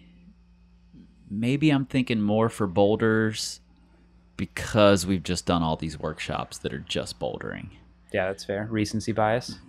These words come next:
Speaker 1: Yeah, for sure. But you're right. I do see it outside quite a bit. If I, and I haven't sport climbed in a while, but if I take myself back to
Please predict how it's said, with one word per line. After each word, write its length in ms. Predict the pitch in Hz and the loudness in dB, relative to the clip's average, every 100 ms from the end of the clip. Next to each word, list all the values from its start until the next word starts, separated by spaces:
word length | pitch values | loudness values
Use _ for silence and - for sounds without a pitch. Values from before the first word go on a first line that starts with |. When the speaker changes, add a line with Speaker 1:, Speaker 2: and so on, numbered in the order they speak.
| - | -10
Speaker 1:
Yeah, 260 | - 90 - - - | 0 0 0 -10 -20
for 140 | - 98 | -8 -4
sure. 400 | - - - - - - - | -4 -6 -10 -16 -20 -20 -4
But 100 | - 151 | 4 6
you're 120 | 123 | 8
right. 220 | 95 71 | 6 6
I 100 | 98 | 2
do 240 | 104 123 123 | 4 6 4
see 260 | - 107 | 2 2
it 80 | 95 | 4
outside 800 | 82 87 - 85 80 78 76 80 - - - - _ _ | 4 2 2 2 4 2 0 -6 -14 -20 -20 -20 _ _
quite 260 | - 85 73 | -2 0 0
a 40 | |
bit. 300 | 80 73 - _ - - - _ - | -4 -6 -8 _ -20 -20 -20 _ -10
If 140 | 82 | -4
I, 100 | 87 - _ | -6 -6 _
and 100 | 90 | -2
I 60 | 87 | 0
haven't 240 | 82 71 | -2 -4
sport 300 | - - 78 | -8 -8 -6
climbed 260 | - 50 55 | -6 -10 -10
in 60 | |
a 80 | 50 | -12
while, 400 | 65 76 - 50 | -10 -8 -6 -8
but 100 | - | -6
if 120 | 90 95 | -6 -6
I 40 | |
take 240 | - 117 | -2 -2
myself 400 | 95 92 98 82 | 0 2 2 2
back 420 | 82 90 85 85 - | -2 0 0 -2 -8
to 400 | 87 87 85 | -6 -2 -2